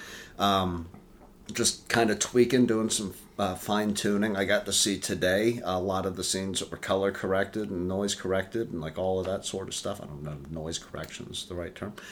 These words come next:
Um, I'm blown away. I, this is a lot better than I thought our first one was going to come out.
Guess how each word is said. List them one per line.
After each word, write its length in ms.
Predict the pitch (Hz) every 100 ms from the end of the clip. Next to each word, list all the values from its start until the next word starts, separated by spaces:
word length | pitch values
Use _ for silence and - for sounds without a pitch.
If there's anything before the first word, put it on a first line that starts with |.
| - - - - -
Um, 500 | 127 120 107 95 92 - - - - - - -
I'm 180 | 117 127
blown 280 | 107 117 101
away. 360 | 90 - - - -
I, 160 | 104 101
this 360 | 104 107 - 104
is 340 | 95 85 - -
a 60 | 90
lot 320 | 87 92 -
better 260 | 92 95
than 140 | 90 87
I 100 | 87
thought 300 | 85 87 85
our 100 | 80
first 360 | - 90 -
one 180 | 90 90
was 120 | 80
going 340 | - 87 90 87
to 60 |
come 280 | 82 80 76
out. 320 | 90 98 98